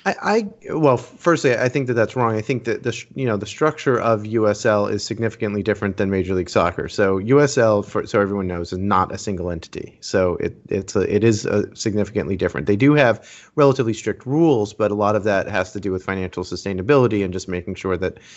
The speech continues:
that the brand is good and, and maintained well. I, I think, you know, I think either way could be really fun because it, let's say that, that Milwaukee ends up in nisa,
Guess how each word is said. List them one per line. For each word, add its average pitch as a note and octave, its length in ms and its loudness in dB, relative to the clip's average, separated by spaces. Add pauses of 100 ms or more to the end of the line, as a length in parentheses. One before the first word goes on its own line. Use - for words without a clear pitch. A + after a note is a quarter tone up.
(200)
that F#2 120 2
the F2+ 80 0
brand F#2 380 0
is E2+ 100 -4
good E2+ 300 2
and, E2 180 -6
and F#2 160 -4
maintained F2 460 0
well. E2 240 -2 (400)
I, - 240 -4
I D#3+ 140 2
think, G#3 340 -6 (240)
you E3 120 -2
know, D#3+ 240 0
I F#3+ 120 2
think C4+ 180 -4
either A3 240 0
way F3 260 2
could D3 200 -2
be C#3 100 0
really C#3 320 2
fun B2+ 480 -2
because A#2+ 360 0
it, C#3 280 -6
let's F3+ 200 0
say A3 200 2
that, F3 300 0 (340)
that B2+ 460 2
Milwaukee B2 720 -2
ends A#2 260 -2
up A2+ 220 0
in A2 520 -2
nisa, A2+ 540 2